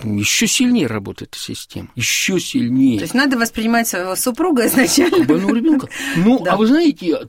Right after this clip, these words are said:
Speaker 1: Таня, вы знаете, что в этом, это, это, это вы правильно, на самом деле, сказали, потому что ведь каждый человек чем-то болен. Не то, что он не обязательно там и на голову, там, или даже какие-то телесные.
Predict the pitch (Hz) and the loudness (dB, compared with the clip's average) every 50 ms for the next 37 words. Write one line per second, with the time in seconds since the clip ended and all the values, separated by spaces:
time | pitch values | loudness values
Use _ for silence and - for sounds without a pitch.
0 | - - 170 160 131 117 107 107 101 110 117 135 170 165 226 269 302 294 233 - | -6 -2 0 0 0 0 0 -2 -4 -4 -2 -2 0 2 2 4 4 2 2 0
1 | - 294 - - - - 147 165 - - - 185 190 202 - - 196 226 - - | -4 -6 -6 -4 -4 -2 -2 -2 -4 -6 -6 -4 -4 -4 -2 -4 -6 -6 -6 -8
2 | - - 220 214 220 196 185 233 208 233 - - 403 370 - 120 107 - 123 120 | -8 -6 -4 -4 -4 -4 -4 -6 -6 -6 -6 -4 -4 -2 -2 -2 -4 -6 -8 -8
3 | 113 - 143 135 123 131 127 - - - 170 175 170 175 151 113 95 - 120 110 | -6 -4 -4 -4 -4 -4 -6 -8 -6 -6 -6 -4 -2 -2 -4 -4 -4 -8 -8 -2
4 | - 139 147 143 - - 147 - - - - - _ _ - 120 107 - - - | 0 0 0 0 -2 -6 -8 -10 -12 -18 -20 -20 _ _ -10 -10 -8 -6 -4 -2
5 | 143 147 139 185 196 - 277 269 269 - - - - 139 104 - - 107 101 92 | -2 -2 -2 -2 -2 0 0 0 0 0 -2 -2 -2 -2 -2 -4 -6 -8 -6 -6
6 | 113 107 107 117 113 107 104 98 101 104 98 90 90 87 90 98 107 113 - 185 | -6 -4 -2 0 0 0 0 0 -2 -2 -4 -4 -6 -6 -4 -2 -2 -2 0 -2
7 | 165 - 156 139 123 113 110 104 98 110 110 95 - 98 - - 98 98 95 90 | -2 0 0 0 0 0 0 -2 -2 -2 -2 -2 -4 -8 -8 -6 -4 -4 -4 -4
8 | 92 98 113 135 156 170 165 156 156 143 135 117 - 117 101 98 95 92 95 92 | -2 -2 0 0 0 0 0 0 -2 -2 -2 -4 -6 -6 -6 -6 -8 -8 -10 -10
9 | 90 98 92 90 85 - _ - 82 - - 95 92 92 92 - - - 95 92 | -10 -10 -10 -10 -12 -14 _ -14 -14 -12 -12 -12 -10 -8 -10 -10 -10 -12 -14 -14